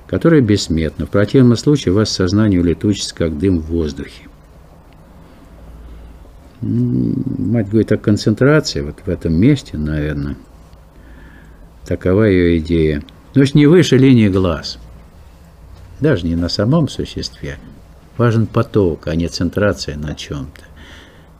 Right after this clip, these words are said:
Важно не центрировать сознание выше линии глаз. Иначе будет поток кверху.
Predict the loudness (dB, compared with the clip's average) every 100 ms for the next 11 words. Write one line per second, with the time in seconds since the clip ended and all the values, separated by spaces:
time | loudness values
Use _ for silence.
0 | -20 -2 0 2 4 4 2 2 2 4
1 | 4 4 0 0 0 2 2 2 2 0
2 | 0 -2 -2 -2 -4 -6 -8 -12 -14 -20
3 | -20 -20 -20 -6 -4 -2 -4 -2 -2 -4
4 | -12 -20 -20 -20 -20 -20 -20 -20 -20 -20
5 | -8 -4 -2 -4 -8 -8 -10 -12